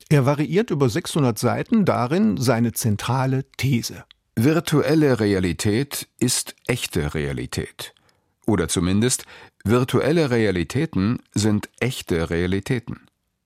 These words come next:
Speaker 2: Virtuelle Realitäten müssen keine Realitäten zweiter Klasse sein,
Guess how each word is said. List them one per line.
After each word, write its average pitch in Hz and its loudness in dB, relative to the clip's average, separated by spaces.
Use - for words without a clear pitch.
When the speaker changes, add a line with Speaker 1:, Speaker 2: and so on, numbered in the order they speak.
Speaker 2:
Virtuelle 156 2
Realitäten 113 2
müssen 139 0
keine 110 0
Realitäten 90 0
zweiter 85 -4
Klasse 131 -2
sein, 65 -6